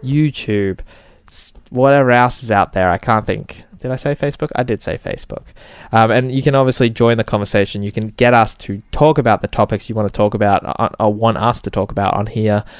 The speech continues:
by hitting us up on there or even hashtagging the Startcast. I've been your host, Jake Barras. You can hit me up on my socials at underscore Jake Barras. Instagram and Twitter is where I hang out. And I have been joined today by none other than Brody.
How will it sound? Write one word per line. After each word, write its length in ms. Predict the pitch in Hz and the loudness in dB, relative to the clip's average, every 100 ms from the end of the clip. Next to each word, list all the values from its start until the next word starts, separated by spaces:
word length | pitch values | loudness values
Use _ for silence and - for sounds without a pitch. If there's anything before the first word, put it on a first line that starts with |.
| - | -8
by 180 | - 135 | 2 2
hitting 280 | 135 135 120 | 4 2 2
us 180 | 101 - | 0 2
up 180 | 101 - | 0 2
on 180 | 104 | 0
there 220 | 107 104 - | 2 2 4
or 160 | 123 101 | 4 4
even 260 | 120 113 | 0 -2
hashtagging 800 | 101 117 117 - 120 101 101 104 | -4 -4 -4 -4 -2 -2 -2 -4
the 80 | 104 | -4
Startcast. 920 | - 107 98 87 - 104 92 101 - - - - | -2 -2 0 -2 -2 0 2 0 -8 -16 -16 -2
I've 140 | 147 147 | 0 2
been 160 | 151 | 2
your 80 | 147 | 2
host, 320 | 151 147 - | 2 2 2
Jake 220 | 143 139 | 0 2
Barras. 340 | 135 147 151 - | 2 2 2 0
You 80 | 123 | -6
can 120 | 117 | -4
hit 160 | 151 | -4
me 120 | 135 131 | -2 -2
up 160 | 123 | -2
on 80 | 110 | -2
my 300 | 113 120 139 | 0 0 0
socials 560 | - 139 131 135 120 127 - | 0 0 2 0 -2 -2 -2
at 240 | 135 - | -2 -2
underscore 600 | 120 117 - - 113 104 - | -4 -4 -4 0 2 0 -2
Jake 280 | - - 135 | 0 0 2
Barras. 360 | 113 110 107 - | 2 2 0 0
Instagram 520 | 151 - 117 107 101 | -2 0 -2 0 0
and 100 | 98 | -2
Twitter 240 | - 110 | 0 2
is 220 | 104 101 110 | 2 0 2
where 160 | 104 | 4
I 80 | 101 | 4
hang 280 | - 110 107 | 0 -4 -4
out. 360 | 113 110 107 - | 0 2 2 0
And 320 | 117 120 107 - | -2 0 0 0
I 120 | 110 | 0
have 180 | 110 107 | 0 0
been 240 | 110 107 | -2 -4
joined 380 | - 123 127 123 | 0 0 2 -2
today 340 | 117 104 92 | -4 -2 -2
by 280 | 90 - 104 | -4 0 0
none 200 | 117 120 | 2 2
other 400 | 123 98 110 92 | 2 0 0 0
than 220 | - 101 104 | 0 -4 -4
Brody. 640 | 101 107 113 95 - | 2 4 4 2 -6